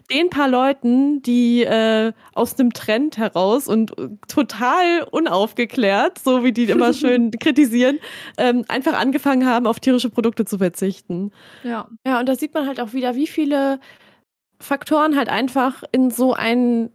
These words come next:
Speaker 1: kleines Thema wie die eigene Ernährung reinspielen. Halt, ne, die Verfügbarkeit, dann die Nähe auch. Also wenn du jetzt in einer großen Stadt wohnst,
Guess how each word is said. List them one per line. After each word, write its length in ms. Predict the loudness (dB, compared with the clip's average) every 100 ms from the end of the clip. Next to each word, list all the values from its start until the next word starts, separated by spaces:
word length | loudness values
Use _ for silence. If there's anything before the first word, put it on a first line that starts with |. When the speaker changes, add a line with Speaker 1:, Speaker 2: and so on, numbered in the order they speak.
| _ _ -12
Speaker 1:
kleines 520 | -4 -2 0 -2 -4
Thema 400 | -2 0 0 0
wie 80 | 0
die 160 | -2
eigene 340 | -2 -2 -2 0
Ernährung 600 | 2 4 4 4 2 2
reinspielen. 800 | 0 0 -2 -4 -6 -2 0 0
Halt, 440 | 0 -2 -6 -8
ne, 200 | -2 -2
die 300 | -2 -2 -4
Verfügbarkeit, 1040 | -4 -6 -2 -4 -2 -4 -2 0 2 0 0
dann 200 | 0 0
die 140 | 0
Nähe 460 | 0 2 2 2 2
auch. 220 | 0 0
Also 200 | -2 -2
wenn 80 | -2
du 60 |
jetzt 120 | -2 -2
in 60 |
einer 80 | -2
großen 280 | -2 -4 -4
Stadt 280 | -4 -4 -2
wohnst, 400 | -4 -4 -8